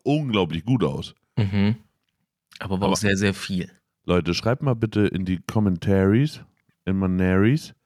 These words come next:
Speaker 1: äh, was haltet ihr von Kartoffelbrei? Man kann doch mal einen schönen Kartoffelbrei essen mit, äh, mit Bratensoße.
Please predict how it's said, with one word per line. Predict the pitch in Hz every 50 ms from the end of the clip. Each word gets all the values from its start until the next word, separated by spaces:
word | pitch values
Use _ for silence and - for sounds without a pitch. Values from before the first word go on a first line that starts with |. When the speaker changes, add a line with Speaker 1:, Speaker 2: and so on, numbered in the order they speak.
| _ _ _ _ _ _ _ _ _ _ _ _
Speaker 1:
äh, | - 95
was | 95 95 98 98 98 98 98 113 135 135 -
haltet | 139 135 127 123 -
ihr | 117
von | - 117
Kartoffelbrei? | 110 117 113 - 127 123 120 117 110 113 - -
Man | - - 98
kann | - 160 165
doch | 165
mal | 160 151
einen | 135 127
schönen | - 151 139
Kartoffelbrei | 135 127 165 175 180 180 131 107 98 95 95
essen | - - 95 - 107 110
mit, | 110 107 104 - -
äh, | - - 110 113 117 113 113 113 113 110 -
mit | 120 117 120
Bratensoße. | - - - - - - 90 78 80 80 76 - - 64 -